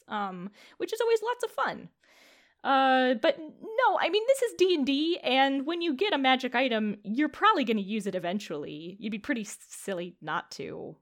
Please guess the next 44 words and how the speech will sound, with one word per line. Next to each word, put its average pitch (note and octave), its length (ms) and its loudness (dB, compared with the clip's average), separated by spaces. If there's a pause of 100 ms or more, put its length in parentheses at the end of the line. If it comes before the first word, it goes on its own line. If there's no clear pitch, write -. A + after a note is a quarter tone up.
(180)
I, - 60 -4
I D3 280 -4 (280)
don't A#3 240 -6 (320)
think A#3 200 -6
it - 180 -8 (800)
counts G4 220 2
as A4 60 2
a G#4+ 120 4
Chekhov's G#4+ 360 2
pistol, A#4+ 360 -2
especially G#4 420 -2
since F#4 340 -4
I C4 100 2
didn't C#4 440 -4
give C4 220 0
you C#4 100 2
the A#3+ 100 -6
bird B3 680 0 (1040)
for - 140 -2
any C#4+ 160 0
story D#4+ 640 -2
reason. F#4 540 -2
Like, C4 340 0
it, A#3 140 0
I A#3 100 6
rolled C#4 360 0
for C4 300 0
it - 160 -4 (240)
literally C#4 520 0
on A#3 120 2
a, A3 60 0
one G#3+ 280 -2
of A3 60 -2
the G#3+ 60 -2
random G#3 320 -2
loot F#3+ 180 -4
tables E3+ 540 -8
in G3 80 -2
the F3+ 60 -4
Dungeon E3 280 -8
Master's F3 380 -10
Guide F#3 280 0
and G3 280 -4
happened G#3+ 440 0